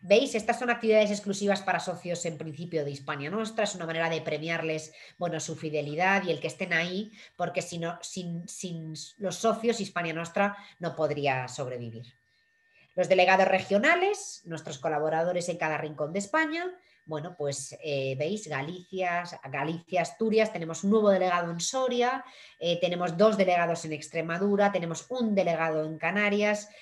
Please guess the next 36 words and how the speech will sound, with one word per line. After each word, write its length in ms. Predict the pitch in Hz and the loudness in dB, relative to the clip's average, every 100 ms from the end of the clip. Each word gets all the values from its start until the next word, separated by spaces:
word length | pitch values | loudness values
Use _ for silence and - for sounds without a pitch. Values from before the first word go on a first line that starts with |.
| - | -18
dos 240 | 185 240 220 | 4 6 6
delegados 560 | 196 175 165 160 156 160 | 6 6 4 0 -2 -4
en, 120 | 151 - - | -8 -10 -8
en, 760 | 160 156 156 151 147 143 139 - | -6 -4 -6 -10 -10 -12 -14 -14
en 140 | 156 160 | -10 -8
Se-, 240 | - 170 | -4 -4
en 240 | 165 151 143 | -4 -6 -4
Andalucía, 760 | 147 156 160 160 - 208 196 190 | -4 -2 -2 -2 0 4 4 4
perdón, 460 | 185 196 247 277 - - - - | 0 0 -2 -4 -10 -18 -12 2
eh, 340 | 175 170 180 226 | 6 8 6 4
uno 300 | 240 214 190 | 4 6 4
en 160 | 185 | 2
Castilla-La 580 | 175 165 - 165 175 226 | 0 -2 -2 0 4 4
Mancha, 600 | 302 320 285 - 294 311 370 _ _ _ _ - | 4 2 -2 -4 -4 -4 -8 _ _ _ _ -8
eh, 540 | 180 165 160 156 151 147 | -2 2 2 2 0 -4
bueno, 380 | 147 156 190 165 | -4 2 2 4
tenemos 260 | 233 - | 2 2
varios 280 | 175 143 135 | 4 2 0
en 80 | 147 | -4
Castilla-La 340 | 151 160 147 | -4 0 0
Mancha, 300 | 131 131 143 | 0 -2 -4
pero 140 | 143 151 | -2 -2
bueno, 200 | 147 139 | -4 -4
Julio 260 | 185 185 | 0 2
Chocano 460 | 180 170 170 180 196 - - | 2 0 -2 -2 -6 -10 -12
está 220 | - - | -8 0
en 20 | 165 | 0
la 100 | 151 | 0
parte 220 | 147 151 | -2 -4
de 140 | 156 | -4
Ciudad 260 | - 196 202 | 0 2 4
Real, 380 | 233 262 269 208 | 6 6 6 4
tenemos 320 | 170 160 170 | -4 -4 -4
Murcia, 480 | 240 240 240 240 202 | -4 -4 -2 0 0
tenemos 420 | 147 135 139 151 | -4 -8 -8 0
Valencia, 800 | 156 180 185 185 - 185 180 | 4 4 4 0 -2 0 0